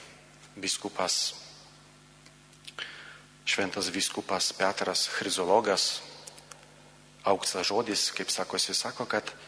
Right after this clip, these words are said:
tikėjimas remiasi ant trijų dalykų. Tai yra malda, pasninkas ir gailestingumo va-, ir gailestingumo darbai. Pasninkas,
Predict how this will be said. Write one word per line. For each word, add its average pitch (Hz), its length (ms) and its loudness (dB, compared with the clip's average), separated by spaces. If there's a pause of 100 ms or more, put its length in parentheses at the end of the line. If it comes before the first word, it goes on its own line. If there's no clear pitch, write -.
(100)
tikėjimas 131 800 0
remiasi 113 480 2
ant 92 160 -8
trijų 127 300 0
dalykų. 92 440 -4 (1400)
Tai 92 140 0
yra 87 100 4
malda, 85 400 2 (840)
pasninkas - 760 0 (600)
ir 107 180 0
gailestingumo 95 840 -2
va-, 87 160 -6 (180)
ir 101 160 -2
gailestingumo 92 720 -2
darbai. 80 400 -4 (1120)
Pasninkas, - 840 0